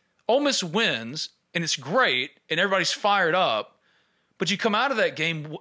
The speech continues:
with more questions than answers, I think, about Ole Miss defensively. And even Lane Kiffin has that. And I don't think that Lane Kiffin, I think it's pretty obvious,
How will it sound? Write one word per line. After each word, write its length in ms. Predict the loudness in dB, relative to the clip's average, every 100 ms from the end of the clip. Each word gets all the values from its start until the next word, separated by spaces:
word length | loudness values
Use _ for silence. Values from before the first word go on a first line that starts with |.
| -6
with 200 | -6 0
more 160 | -2 0
questions 580 | 0 0 0 -2 -2
than 100 | 0 0
answers, 400 | 0 0 -2 -2
I 120 | -2
think, 400 | -2 -2 -2 -4
about 280 | -2 0 0
Ole 180 | -2 -4
Miss 300 | -2 -4 -4
defensively. 540 | -4 -2 -2 -2 -2
And 100 | 0
even 140 | 0 0
Lane 180 | 0
Kiffin 260 | 0 -2 0
has 220 | -2 -4
that. 160 | -8 -12 -18 -4
And 100 | 0
I 60 | 2
don't 180 | 0 0
think 300 | -2 -2 -2
that 380 | 0 0 0
Lane 220 | -2 -2 -2
Kiffin, 540 | -2 -2 -2 -4 -8 -16 -20 -20 -20 _ _ -18 -4
I 40 |
think 100 | -4
it's 80 | -2
pretty 160 | -2
obvious, 600 | 2 0 0 -4 -4 -6